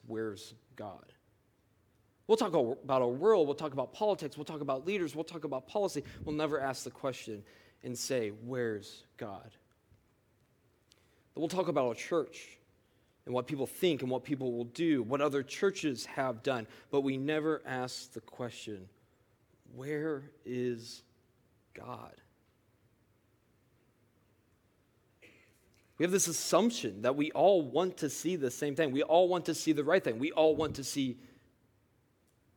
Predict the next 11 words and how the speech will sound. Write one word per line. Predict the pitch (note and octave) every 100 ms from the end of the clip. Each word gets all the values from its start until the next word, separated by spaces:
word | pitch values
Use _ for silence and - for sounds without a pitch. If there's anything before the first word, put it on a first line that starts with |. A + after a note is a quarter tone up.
| _ _ _ _ -
God's | G3+ G#3 B2+
will | A2+ G2
be | F#2 F#2+
done. | - - - _ _ _ _ _ _ _ _ _ _ _ _ _
That | F#3+ G3
we're | G3+ F#3+
all | G#3 G#3+
keeping | G#3 F#3 G3
in | E3+
mind | D#3+ G#3 A3
that | F#3